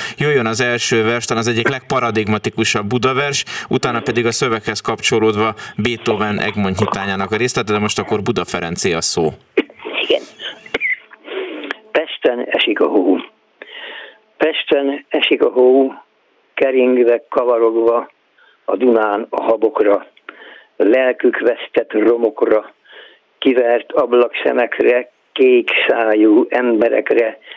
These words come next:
Speaker 2: Csepelre és a gyárra, a moccanatlan várra. Tépet szélő sebeken, dacoló üzemeken, aszfaltra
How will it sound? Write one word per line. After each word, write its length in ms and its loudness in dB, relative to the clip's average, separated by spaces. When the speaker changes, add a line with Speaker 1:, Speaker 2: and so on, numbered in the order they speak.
Speaker 2:
Csepelre 680 2
és 440 2
a 120 0
gyárra, 720 0
a 100 -2
moccanatlan 920 0
várra. 580 0
Tépet 460 2
szélő 520 4
sebeken, 760 0
dacoló 840 2
üzemeken, 720 2
aszfaltra 760 0